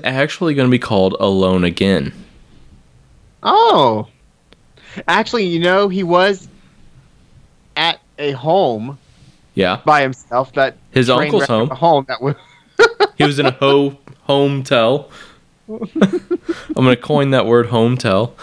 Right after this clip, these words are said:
Speaker 1: And, uh, then he goes to his uncle's home.
Speaker 2: But I have it in,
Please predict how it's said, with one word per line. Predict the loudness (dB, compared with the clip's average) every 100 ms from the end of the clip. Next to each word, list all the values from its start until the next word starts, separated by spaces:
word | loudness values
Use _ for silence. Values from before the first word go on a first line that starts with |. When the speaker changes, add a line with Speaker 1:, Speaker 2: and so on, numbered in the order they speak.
| -20 -20 _ -2
Speaker 1:
And, | 2 4 4 2 0 -4 -6
uh, | -2 2 2 2 0 -6 _ _ _ _ _ _ _ _ _ _ _ _
then | 0 2
he | 4
goes | 2 2
to | 0
his | 2
uncle's | 2 2 -2
home. | -2 -4 -6 -12 _ _ _ _ _ _ _ _ _ _ _ _ -20 _ _ _ _ _ -20 _ _ _ _ _ _ _ _ _ _ _ _ _ _ _ _ _ _ _ _ _ -20 _ -20 -16 -4
Speaker 2:
But |
I | -2
have | 0 -2 -2
it | -8
in, | -8